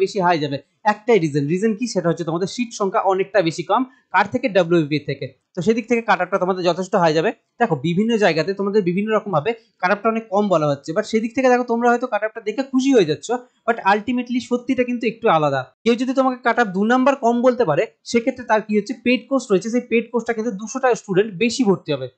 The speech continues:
তার কোর্সে। But এই দু নাম্বার কাট অফটা কম বলার জন্য বেশ কিছু স্টুডেন্টের কিন্তু বেশ কিছু টাকা নষ্ট হবে ultimately। আর এর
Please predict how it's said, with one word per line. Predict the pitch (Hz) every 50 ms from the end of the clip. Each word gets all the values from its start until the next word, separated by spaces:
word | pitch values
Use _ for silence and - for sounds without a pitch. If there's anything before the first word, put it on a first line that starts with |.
| _ _
তার | - 160 135 -
কোর্সে। | 143 131 - - 131 110 - _ _ -
But | 220 220 247 269
এই | 262 190 165
দু | 190 214 247 247
নাম্বার | 269 269 269 285 262 262
কাট | 220 208 226
অফটা | 226 - 240 226 - 233
কম | 247 254 254 262
বলার | 269 269 240 175 156
জন্য | 165 156 160 202 254 - _ _ _ _ 156 175
বেশ | 254 247 240 -
কিছু | 277 233 269 226
স্টুডেন্টের | - 196 180 175 170 151 170 165 160
কিন্তু | 170 160 160 262 254 - -
বেশ | 226 240 233 -
কিছু | 190 208 208 - 175
টাকা | 156 - - 220 208 214
নষ্ট | 208 214 - 233 208
হবে | 208 202 240 277 - _ _ _ - 175 175
ultimately। | 170 165 208 202 208 202 214 262 254 - 208
আর | 208 208 233
এর | 240